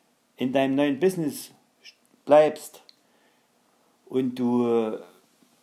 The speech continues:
entwickelst dich nicht weiter, egal ob, ob, ob das, ob das auf Seminare ist oder gerade im Network Marketing,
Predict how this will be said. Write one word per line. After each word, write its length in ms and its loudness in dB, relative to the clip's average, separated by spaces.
entwickelst 580 0
dich 120 -2
nicht 200 -4
weiter, 400 2
egal 400 0
ob, 260 -6
ob, 320 -6
ob 240 -4
das, 380 -4
ob 180 -8
das 240 -6
auf 420 -6
Seminare 840 0
ist 200 -4
oder 440 -2
gerade 240 -2
im 80 0
Network 360 -2
Marketing, 680 -2